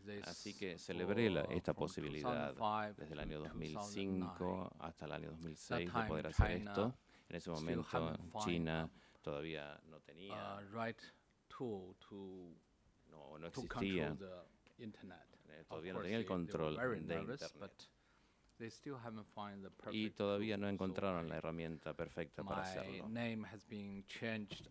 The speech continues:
Speaker 2: Mi
Speaker 1: over a hundred
Speaker 2: nombre ha sido
Speaker 1: times,
Speaker 2: cambiado
Speaker 1: you know,
Speaker 2: durante
Speaker 1: I
Speaker 2: centenares de
Speaker 1: always facing
Speaker 2: veces.
Speaker 1: problems, but still
Speaker 2: Siempre
Speaker 1: I
Speaker 2: hay
Speaker 1: can
Speaker 2: algunos
Speaker 1: survive.
Speaker 2: problemas, pero todavía
Speaker 1: Till
Speaker 2: puedo
Speaker 1: two thousand nine,
Speaker 2: sobrevivir.
Speaker 1: my blogs are completely being, being shut off.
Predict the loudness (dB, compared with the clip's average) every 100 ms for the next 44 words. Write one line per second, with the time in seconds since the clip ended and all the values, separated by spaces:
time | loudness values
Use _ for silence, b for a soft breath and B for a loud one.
0 | -4 -2 0 0 0 -2 -2 -2 -2 0
1 | 0 0 -2 -2 -4 -2 -2 -2 -2 -4
2 | -6 -6 -4 -4 -4 -4 -4 -6 -12 -16
3 | -14 -6 -4 0 2 2 2 -2 -2 -4
4 | -2 -4 -2 6 6 6 0 -10 -12 -12
5 | -12 -12 -6 -4 0 0 2 0 0 0
6 | -2 -2 -2 -2 -2 -6 -8 -2 -2 2
7 | 2 2 2 2 4 4 2 0 0 0
8 | 0 -2 -2 -4 -6 -10 -14 -14 -12 -14
9 | -16 -18 -10 -4 -4 -6 -8 -8 -8 -10
10 | -10 -8 -10 -10 -14 -14 _ _ _ _
11 | _ _ _ b b b b -10 -10 -10
12 | -14 -18 -20 -20 b b _ _ _ _
13 | _ _ _ -14 _ b b -10 -10 -2
14 | -2 -2 -6